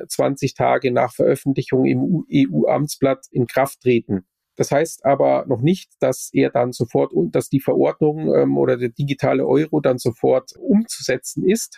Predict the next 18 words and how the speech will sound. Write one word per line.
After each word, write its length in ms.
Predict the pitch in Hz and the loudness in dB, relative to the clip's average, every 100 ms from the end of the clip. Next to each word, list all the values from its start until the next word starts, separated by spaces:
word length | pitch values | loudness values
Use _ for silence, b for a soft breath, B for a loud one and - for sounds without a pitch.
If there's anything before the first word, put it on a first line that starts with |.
| 151 | -4
von 300 | 139 143 - 143 | -2 0 -4 -2
der 140 | 143 | 0
Industrie, 680 | 139 156 160 - - 185 185 - | 2 0 -2 -4 0 2 2 0
sondern 520 | - 143 143 143 - | -2 0 0 0 -2
der 440 | 135 131 127 127 - | 0 2 2 0 -2
Gesetzgebungsakt, 1500 | 123 147 - 147 139 139 131 - - - - 139 - 147 - - | -6 -6 -4 -2 0 0 -2 -6 -12 -6 0 0 2 -2 -2 -4
der 80 | 127 | -4
Proposal 680 | - - 139 147 151 147 - | -2 -2 0 0 2 0 0
sieht, 420 | - 143 139 - - | -4 0 0 0 -2
ähm, 180 | 131 - | 0 0
eine 280 | 123 131 | 0 0
Übergangsfrist 800 | 180 175 165 131 127 - 135 - - | 2 2 2 2 -2 -2 -2 -2 -2
vor, 380 | 131 139 190 - - | 2 4 2 -2 0
nämlich 600 | 143 143 143 139 - - | 2 4 2 0 -2 -2
im 240 | 143 131 | 0 2
Wesentlichen 500 | 135 143 139 143 - | 0 0 0 0 -2
achtzehn 520 | - 151 - - 143 | -2 -2 -4 -2 0
Monate 760 | 131 131 165 175 - 165 170 | 4 4 4 2 2 2 4